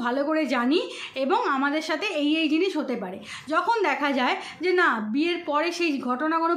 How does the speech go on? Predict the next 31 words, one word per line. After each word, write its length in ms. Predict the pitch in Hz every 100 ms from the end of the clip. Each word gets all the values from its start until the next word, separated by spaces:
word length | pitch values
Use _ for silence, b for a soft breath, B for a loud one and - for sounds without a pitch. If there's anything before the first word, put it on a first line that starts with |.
| 339
পাল্টে 280 | 254 262 320
যাচ্ছে, 420 | 262 220 - 294 359 359 B -
দেখা 160 | 302 359 349
যায় 140 | 339
যে 100 | 349
না, 140 | 330 320 269
আমার 180 | 277 302 302 -
তো 80 | 330 330
চেনা 220 | 294 302 311
মানুষটাকে 480 | 311 311 320 302 311
অচেনা 420 | 285 240 320 339 339
লাগছে, 320 | 302 294 - 302 294 B -
এর 160 | 311 320
তো 60 | 370
এই 220 | 311 330 339
জিনিসগুলো 400 | 349 339 302 349 330
আমার 140 | 330
জানা 260 | 269 269 330
ছিল 200 | 320 330 320
না, 60 | 302 302 B B
তখনই 400 | 302 294 359 403 370
কিন্তু 200 | 339 359
আস্তে 280 | 302 269 302
আস্তে 260 | 285 320 440 523 B -
নানান 260 | 285 339 370 320
রকমভাবে 400 | 285 285 285 403 480
কমপ্লেন 420 | - 254 262 285 427 330
শুরু 160 | 262 233
হতে 160 | 196 185
থাকে 280 | 175 175 214 B B -
এবং 220 | 277